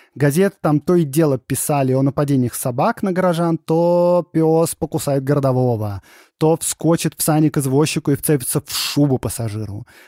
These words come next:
то забежит в булочную там и укусит посетительницу. И, кстати, вот еще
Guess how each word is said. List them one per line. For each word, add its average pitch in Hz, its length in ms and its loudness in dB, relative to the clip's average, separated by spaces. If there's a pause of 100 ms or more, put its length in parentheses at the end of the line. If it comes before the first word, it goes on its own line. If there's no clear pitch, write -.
(140)
то 160 200 2
забежит 156 340 0
в 101 160 -8
булочную 120 800 0
там 110 260 -6
и 113 40 -2
укусит 120 560 -2
посетительницу. 98 960 -10 (960)
И, 135 180 0
кстати, - 360 -4
вот 170 260 0
еще 101 440 -8